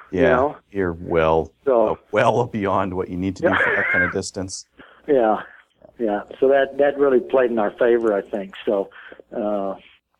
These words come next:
Speaker 1: I know when I talked to the original C F O, when I first contacted him about this, and, and, you know, we discussed certain things, he said,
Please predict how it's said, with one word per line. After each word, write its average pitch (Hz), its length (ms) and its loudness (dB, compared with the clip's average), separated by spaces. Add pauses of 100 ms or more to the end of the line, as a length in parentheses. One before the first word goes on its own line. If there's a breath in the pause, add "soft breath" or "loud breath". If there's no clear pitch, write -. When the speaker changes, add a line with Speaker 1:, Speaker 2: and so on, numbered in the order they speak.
(120)
Speaker 1:
I 165 120 2
know 175 160 2
when 185 160 2
I 135 80 2
talked 165 340 2
to 160 60 -6
the 147 80 4
original 151 500 2
C 143 120 4
F 123 180 0
O, 120 340 4 (320 loud breath)
when 139 160 2
I 117 160 2
first 151 220 2
contacted 151 580 0
him 123 80 -2
about 120 420 0
this, 123 280 2 (100)
and, 120 240 -2
and, 120 340 -6 (160)
you 135 60 0
know, 120 80 0
we 117 100 0
discussed 120 520 0
certain 120 260 2
things, 123 460 -2
he 135 180 -2
said, 135 200 0